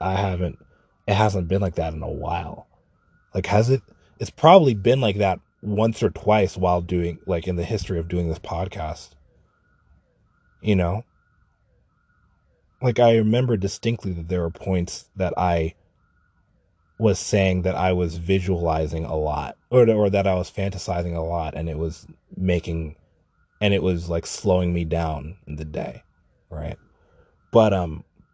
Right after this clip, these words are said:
but it hasn't been like that for a, for a while. You know? Like, f-, like, it hasn't been detrimental to me for a long while.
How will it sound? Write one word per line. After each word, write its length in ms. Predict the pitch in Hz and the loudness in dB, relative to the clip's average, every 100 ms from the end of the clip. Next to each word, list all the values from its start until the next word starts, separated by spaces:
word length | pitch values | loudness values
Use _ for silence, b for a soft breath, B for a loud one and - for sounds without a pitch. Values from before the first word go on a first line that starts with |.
| _ _ _ _ _ _ _ _ _ _ _ _ _ _ _ _ _ _ _ _ _ _ _ _ _ _ _ _ _ _ _ _ | _ _ _ _ _ _ _ _ _ _ _ _ _ _ _ _ _ _ _ _ _ _ _ _ _ _ _ _ _ _ _ _
but 120 | - 156 | 4 6
it 80 | |
hasn't 340 | 120 147 143 113 | 6 2 2 0
been 100 | 113 | 0
like 180 | 85 - | -2 -6
that 140 | 87 | -10
for 200 | - 80 | -8 -8
a, 240 | 80 - | -8 -10
for 180 | - 98 | -12 -6
a 100 | 80 | -4
while. 640 | 78 82 104 85 73 - _ _ _ _ _ _ _ _ _ _ _ _ _ _ _ _ _ _ | -4 -2 -2 -2 -6 -10 _ _ _ _ _ _ _ _ _ _ _ _ _ _ _ _ _ _
You 160 | 107 98 | -2 0
know? 300 | 87 101 107 _ _ _ 113 | 0 -2 -6 _ _ _ 4
Like, 180 | 101 | 4
f-, 380 | - - - - - | 4 -6 -20 -20 -6
like, 340 | 110 98 - _ _ _ _ _ _ - | -2 -2 -4 _ _ _ _ _ _ 0
it 160 | 127 | 2
hasn't 400 | 120 120 131 135 | 4 2 2 0
been 160 | 117 113 | 0 0
detrimental 680 | 101 98 98 92 104 - 90 | 0 -2 -2 -4 -4 -6 -14
to 140 | - | -12
me 300 | 80 78 67 _ _ _ _ _ _ _ _ _ _ _ _ _ _ _ _ _ _ | -12 -10 -12 _ _ _ _ _ _ _ _ _ _ _ _ _ _ _ _ _ _
for 260 | - - 113 | -14 0 2
a 80 | 92 | 2
long 360 | 85 92 110 | 2 2 2
while. 420 | 87 - 53 - | 0 -4 -10 -16